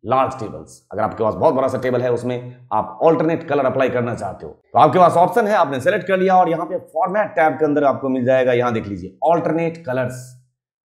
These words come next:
फॉर्मेट टैब में भी अवेलेबल है, ये रहा आपके सामने अल्टरनेट कलर खुल के आ गया। या एक दूसरा ऑप्शन भी बता देता हूं, rather than format टैब पे जाने के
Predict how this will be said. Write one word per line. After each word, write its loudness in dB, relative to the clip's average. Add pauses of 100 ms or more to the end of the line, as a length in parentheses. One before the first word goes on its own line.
फॉर्मेट 4
टैब 4
में 2
भी 4
अवेलेबल 0
है, -8 (340)
ये 2
रहा 6
आपके 2
सामने 0
अल्टरनेट -2
कलर -2
खुल -6
के 0
आ 6
गया। -2 (280)
या 2
एक -12
दूसरा -2
ऑप्शन -2
भी 0
बता 2
देता 0
हूं, -4
rather 0
than -2
format -2
टैब -2
पे -4
जाने -6
के -6